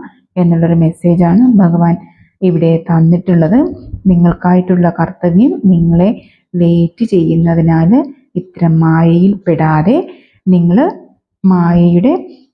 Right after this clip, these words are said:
പ്രവർത്തനങ്ങളാണ് ഇതെല്ലാം എന്ന് നിങ്ങൾ മനസ്സിലാക്കി ലക്ഷ്യസ്ഥാനത്ത് എത്തിച്ചേരുക എന്നിവിടെ ഭഗവാൻ മെസ്സേജ് തന്നിട്ടുണ്ട്.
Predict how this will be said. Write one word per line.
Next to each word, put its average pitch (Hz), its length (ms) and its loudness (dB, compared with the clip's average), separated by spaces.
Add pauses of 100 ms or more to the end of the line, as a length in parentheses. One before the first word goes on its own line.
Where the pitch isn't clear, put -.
പ്രവർത്തനങ്ങളാണ് 175 1120 0 (220)
ഇതെല്ലാം 190 420 0 (100)
എന്ന് 196 340 0
നിങ്ങൾ 175 220 2 (640)
മനസ്സിലാക്കി 170 880 0 (440)
ലക്ഷ്യസ്ഥാനത്ത് 180 800 -2
എത്തിച്ചേരുക 165 640 0 (320)
എന്നിവിടെ 170 360 2 (480)
ഭഗവാൻ 165 440 0
മെസ്സേജ് 160 420 0
തന്നിട്ടുണ്ട്. 165 720 0